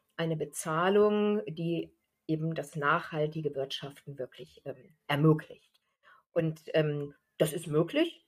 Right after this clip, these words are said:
Es fehlt ja letztendlich nicht an Geld. Die Frage ist, wofür wird es ausgegeben? Und, ähm, da ist für mich tatsächlich Bodenfruchtbarkeit, Biodiversität, Landschaft, Denken und Handeln in fruchtbaren Landschaften,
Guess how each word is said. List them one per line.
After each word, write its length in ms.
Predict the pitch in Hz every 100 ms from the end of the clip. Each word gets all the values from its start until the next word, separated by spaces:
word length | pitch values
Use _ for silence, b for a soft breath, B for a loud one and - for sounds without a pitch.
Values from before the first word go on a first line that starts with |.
| -
Es 120 | -
fehlt 260 | - 131 143
ja 100 | 175
letztendlich 600 | 180 185 - 190 190 -
nicht 260 | 185 - -
an 160 | 185
Geld. 300 | 165 175 220
Die 80 | 190
Frage 320 | - 135 185
ist, 140 | 202 139
wofür 340 | 135 143 139
wird 160 | - -
es 120 | -
ausgegeben? 840 | 135 131 175 165 175 190 220 226 B B B
Und, 340 | - 170 156 156 _
ähm, 260 | 151 147 135 - _
da 180 | - 120
ist 180 | - -
für 120 | 180
mich 200 | 160 160
tatsächlich 640 | 160 - 127 - 160 160
Bodenfruchtbarkeit, 840 | - 139 151 - - 160 - 156 156
Biodiversität, 1080 | 151 143 147 151 147 147 147 170 156 156 _
Landschaft, 840 | 135 123 131 - 190 220 - - -
Denken 220 | 120 -
und 220 | 147 131 -
Handeln 280 | 135 131
in 100 | 131
fruchtbaren 500 | - 127 - 131 123
Landschaften, 640 | 120 110 - 156 - 160